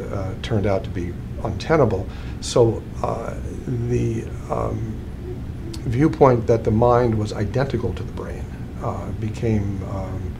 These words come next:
widely accepted among materialists in the nineteen sixties and seventies. It was called identity theory. And, uh,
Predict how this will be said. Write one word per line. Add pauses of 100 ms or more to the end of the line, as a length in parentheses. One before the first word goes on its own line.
(340)
widely
accepted
among
materialists
in
the
nineteen
sixties
and
seventies.
It
was
called
identity
theory. (500)
And,
uh,